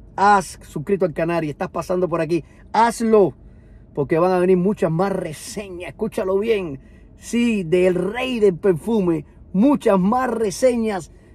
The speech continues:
de perfume. Casi todos los días voy a estar trayendo un videito así de la fragancia que estoy usando, el perfume que estoy usando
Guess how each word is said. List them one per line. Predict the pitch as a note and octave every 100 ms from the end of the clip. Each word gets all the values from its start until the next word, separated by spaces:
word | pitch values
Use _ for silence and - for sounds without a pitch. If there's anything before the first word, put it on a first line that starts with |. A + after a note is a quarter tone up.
| -
de | E3+
perfume. | F3+ F#3 G3+ A3 G#3 F3+ - - - - -
Casi | A3+ A3 G#3+
todos | G#3+
los | G3+
días | G#3+ G#3
voy | G3+
a | G3+
estar | A3+ G#3 -
trayendo | - F#3 G3+ G3+
un | F#3+
videito | F#3+ G3+ G3+
así | F3+ B3 C4 C4+ - - - - D#3
de | E3 G3+
la | F3+
fragancia | F#3 G#3 G#3+
que | F3+
estoy | - G3+
usando, | E3+ G#3+ G#3 F#3+
el |
perfume | D3+ E3 G#3 G3
que | F3
estoy | G3
usando | E3 G#3 G3